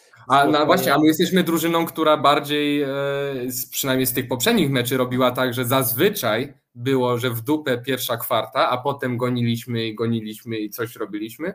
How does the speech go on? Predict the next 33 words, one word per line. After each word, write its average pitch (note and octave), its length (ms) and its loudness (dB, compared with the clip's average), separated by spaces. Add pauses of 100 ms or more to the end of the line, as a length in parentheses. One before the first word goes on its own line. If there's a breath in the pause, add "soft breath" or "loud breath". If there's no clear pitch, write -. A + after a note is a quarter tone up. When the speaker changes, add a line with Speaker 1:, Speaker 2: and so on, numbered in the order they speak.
(640 soft breath)
Speaker 1:
a - 80 -10
tutaj, G#3 600 -2 (720 loud breath)
nie C#3 140 -2
wiem, F2+ 240 -10 (140)
mental, A#2 480 -2
mental A2+ 380 -4
chyba, G#2 220 -6
nie A2 120 -6
wiem, A2 120 -4
jak G#2+ 120 -6
to - 80 -8
inaczej G#2+ 300 -8
nazwać, F#2 300 -10
ale D3 220 2
no, F#3 140 4
kontynuuj, E3+ 540 0
bo, C#3+ 440 -2
mm, D#3 420 -6
do-, D3+ 160 -4
dobre D3 200 0
spostrzeżenie. A2+ 540 -4 (420 soft breath)
Speaker 2:
Druga C#3 460 -2
rzecz, A#2+ 340 -6
e, A#2 40 -8 (440)
nie B2+ 180 -6
najgorzej D#3+ 520 -2
wygląda D#3 460 -6
statystycznie D3+ 720 -10
Paweł D3+ 360 -4
Mazgaj, D3 580 -4
gra C#3 220 -8
najmniej D#3+ 460 -4
minut. C#3+ 440 -6